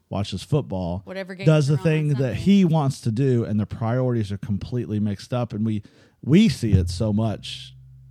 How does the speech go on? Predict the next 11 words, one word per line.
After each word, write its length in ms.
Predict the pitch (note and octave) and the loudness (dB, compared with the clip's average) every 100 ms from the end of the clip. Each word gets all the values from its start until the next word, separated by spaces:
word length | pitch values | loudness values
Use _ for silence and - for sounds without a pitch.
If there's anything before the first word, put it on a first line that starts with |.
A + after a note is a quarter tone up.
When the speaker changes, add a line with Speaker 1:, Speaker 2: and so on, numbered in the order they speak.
| - | -2
Speaker 1:
currently 360 | A#2+ A2+ G#2 | 0 0 0
in 120 | G2+ F#2 | 0 0
the 80 | |
church 420 | F2+ G2 G#2 D3+ - | -2 -2 -2 -4 -4
because 520 | B2 A#2+ A2+ A2+ - - - _ _ _ _ _ _ _ - | -2 0 2 0 -4 -14 -20 _ _ _ _ _ _ _ -8
the, 140 | B2 | -4
and 160 | A2+ C3 | 2 4
the 40 | |
marriages 380 | A#2+ B2+ A#2+ A2 | 4 4 0 -2
are 60 | G#2 | -4
hurting 540 | - C#3 A#2+ A2 G2+ | -2 0 0 0 -2